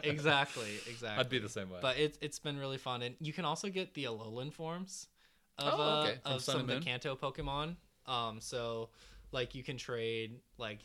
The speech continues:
Speaker 1: there's just kind of a, Alolan trainers around the world, and they'll be like,
Speaker 2: Hmm.
Speaker 1: "Hey, do you wanna trade my Rattata for your Rattata?" And the first time I saw it, I was like, "Why would I do that? That seems so
Speaker 2: <laughs>
Speaker 1: weird." But then I was like, "Okay, sure." So I did it, and then it was like,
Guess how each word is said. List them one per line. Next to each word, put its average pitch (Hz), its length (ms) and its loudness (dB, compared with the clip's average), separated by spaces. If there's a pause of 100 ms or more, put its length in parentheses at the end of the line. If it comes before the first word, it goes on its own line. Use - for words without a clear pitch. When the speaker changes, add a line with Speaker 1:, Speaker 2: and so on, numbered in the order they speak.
(160)
Speaker 1:
there's 117 400 -2
just - 240 -6
kind 131 140 -2
of 117 80 -6
a, 113 320 -6
Alolan 117 540 -4
trainers 117 320 -4
around 110 160 -4
the 110 80 -4
world, 107 260 0
and 110 80 -2
they'll 110 80 -2
be - 80 -4
like, - 120 -4
Speaker 2:
Hmm. 208 80 4
Speaker 1:
"Hey, 339 120 2
do 226 60 0
you 196 80 2
wanna 190 160 2
trade 185 280 2
my 151 140 0
Rattata 139 560 2
for 135 100 -6
your 123 180 -2
Rattata?" 147 460 -2
And 131 120 -6
the 120 40 -14
first - 180 -8
time 131 100 -4
I 123 40 -4
saw 120 140 -8
it, 101 40 -6
I 98 40 -8
was 120 100 -12
like, 104 120 -16 (760)
"Why 123 140 -18 (100)
would 170 120 -8
I 156 40 -6
do 147 180 -8
that? 135 160 4
That - 100 2 (100)
seems 135 300 2
so 123 180 0
Speaker 2:
<laughs> 120 100 -2
Speaker 1:
weird." 117 280 -2
But 117 100 -8
then 120 100 -2
I 117 120 -4
was 113 100 -6
like, 117 100 -10 (100)
"Okay, 131 200 -10
sure." 113 240 -4
So - 120 -8
I 110 80 -4
did 113 200 -2
it, 107 160 -8
and 123 80 -12
then 117 60 -10
it 113 40 -10
was 113 120 -10
like, 107 180 -12